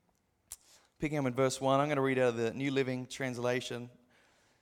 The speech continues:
It says, "Since you have been raised to new life with Christ,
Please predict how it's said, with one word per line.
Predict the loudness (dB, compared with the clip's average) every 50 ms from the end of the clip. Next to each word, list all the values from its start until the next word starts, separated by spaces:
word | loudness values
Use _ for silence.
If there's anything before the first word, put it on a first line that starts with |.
| _ _ _ _ _ _
It | -2
says, | 0 2 2
"Since | 4 4 4 2 2
you | 0 0
have | 0 0
been | 2 0 2 2
raised | 4 6 8 8 8 6 4 0 -2 -6 -10 -12 -16 -18 _ _ _ _
to | -4 -2 0
new | 0 0 0 -2 0
life | 2 2 4 4 4 2 0 -4
with | -6 -6 -8
Christ, | -6 -4 -2 -2 -2 -2 -4 -10 -14 -18